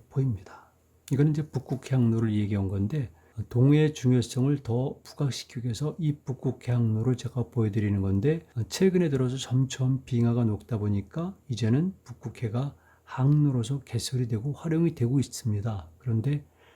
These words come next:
아직까지는 효용성이 부족하고요. 특히 한국의 입장에서는, 실무자들의 입장에서는 아직은 시기상조라는 의견이 상당히 많이 있습니다. 자, 한중 간의 해양 영토 갈등. 여러분, 한중 간에는 영토 갈등이 없다고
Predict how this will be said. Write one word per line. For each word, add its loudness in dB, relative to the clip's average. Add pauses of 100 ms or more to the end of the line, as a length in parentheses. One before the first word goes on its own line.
(160)
아직까지는 -2
효용성이 -2
부족하고요. -6
특히 -6
한국의 2
입장에서는, -2 (400)
실무자들의 4
입장에서는 0 (400)
아직은 2
시기상조라는 0
의견이 0 (280)
상당히 0
많이 -2
있습니다. -6 (600)
자, -4
한중 4
간의 2
해양 2
영토 -2
갈등. -6 (260)
여러분, -4 (400)
한중 4
간에는 4
영토 0
갈등이 -2
없다고 -4